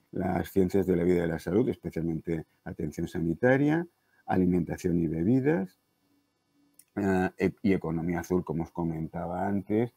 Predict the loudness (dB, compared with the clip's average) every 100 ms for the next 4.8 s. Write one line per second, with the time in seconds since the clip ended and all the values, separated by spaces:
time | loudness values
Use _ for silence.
0 | _ 0 0 0 0 0 0 0 -2 -4
1 | -6 -10 -8 -14 -14 _ _ _ 6 8
2 | 8 8 8 6 4 2 4 2 2 2
3 | 2 0 2 2 0 -2 -4 -6 -4 -4
4 | 0 0 0 0 0 -4 -14